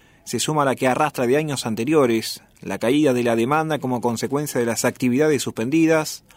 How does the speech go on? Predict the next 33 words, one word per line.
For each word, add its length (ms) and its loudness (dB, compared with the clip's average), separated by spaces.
la 100 -4
escolar, 520 0
deportiva, 640 -2
celebraciones 600 -2
de 120 -6
cumpleaños, 540 -4
casamientos, 720 -6
graduaciones 840 0
y 160 4
hasta 240 0
tibios 420 0
festejos 480 -2
y 60 -2
consumo 500 0
por 140 -2
los 120 -2
días 200 0
del 180 -4
niño, 300 -4
del 160 0
padre 320 0
y 80 0
de 120 -2
la 100 -2
madre, 420 0
el 180 4
menor 320 2
flujo 340 0
de 100 2
gente 400 0
en 80 -2
los 120 -2
barrios, 600 0